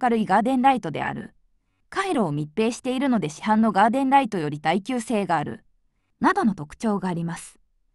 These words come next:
現時点で半年以上利用していますが、問題なく動作しています。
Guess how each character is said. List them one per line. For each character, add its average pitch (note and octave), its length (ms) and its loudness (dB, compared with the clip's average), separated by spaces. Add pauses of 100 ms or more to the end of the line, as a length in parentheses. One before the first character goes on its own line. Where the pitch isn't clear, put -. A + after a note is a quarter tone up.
(220)
現 F4 200 0
時 - 120 -10
点 F3 180 -2
で C#3+ 80 -4
半 F3 220 -2
年 A3+ 280 -2
以 G#3+ 60 2
上 E3 320 -2 (380)
利 F3+ 100 -2
用 C4 180 4
し - 120 -8
て C#4+ 80 -2
い C4+ 80 2
ま C4+ 120 2
す - 140 -8
が、 D3+ 240 0 (320)
問 B3+ 240 2
題 D4 200 4
な C4 100 2
く F#3+ 120 -6
動 G#3 160 0
作 F#3 160 -8
し - 60 -14
て D3 100 -8
い C3+ 80 -4
ま C#3+ 140 -6
す。 - 220 -18